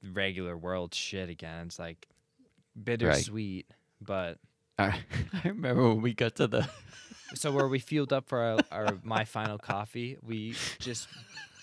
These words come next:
Speaker 1: I'm like, "We're stopping and we're buying this fucking store, and we're gonna look like we just,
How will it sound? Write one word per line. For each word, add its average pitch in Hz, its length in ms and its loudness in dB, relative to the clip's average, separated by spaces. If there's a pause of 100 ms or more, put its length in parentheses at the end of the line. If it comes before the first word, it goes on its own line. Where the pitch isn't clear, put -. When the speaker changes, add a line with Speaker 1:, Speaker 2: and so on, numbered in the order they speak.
Speaker 1:
I'm 120 160 2
like, 117 200 2
"We're 123 80 4
stopping 113 460 4
and 120 80 2
we're 107 100 2
buying 95 460 4
this 90 180 -2
fucking 92 320 -2
store, 95 520 0
and 92 200 -2
we're 90 80 -4
gonna 95 240 0
look 95 240 0
like 95 220 2
we 98 80 -2
just, - 500 -2